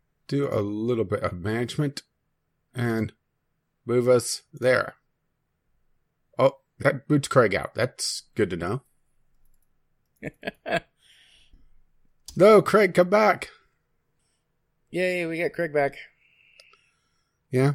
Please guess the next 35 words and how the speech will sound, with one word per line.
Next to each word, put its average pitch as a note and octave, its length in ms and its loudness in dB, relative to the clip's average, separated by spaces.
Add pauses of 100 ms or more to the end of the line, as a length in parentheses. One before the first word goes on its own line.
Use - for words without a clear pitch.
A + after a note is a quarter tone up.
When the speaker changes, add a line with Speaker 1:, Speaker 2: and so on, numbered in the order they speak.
Speaker 1:
well, C3 320 8
that B2+ 300 2
knocked C3 320 0
a A#2+ 60 4
good A#2 360 0
thirty A#2 300 4
off G2 240 -2
the, F#2 420 -2
uh, E2+ 200 -4 (440)
uh, F#2 140 -6
lag. A#2+ 420 -4 (1120)
Speaker 2:
Yep. A#2+ 340 -10 (140)
Speaker 1:
And C#3+ 160 6
hey, G3 160 8
you B2+ 120 4
got C#3 160 2
some B2+ 140 0
editing B2+ 400 0
to F#2 80 -2
do, F2 340 -8
but A2+ 180 0
let's C3 160 0
be G2 140 -2
honest, F#2 280 -8
you're F#2+ 100 -4
not - 140 -8
gonna - 200 -8
edit E2+ 200 -10
this - 180 -6
out, D#3 200 2
so G2+ 240 0 (100)
hello, F3+ 220 8
folks. - 380 4 (360)
<laughs> - 840 -4
Speaker 2:
Hello. F#3 640 0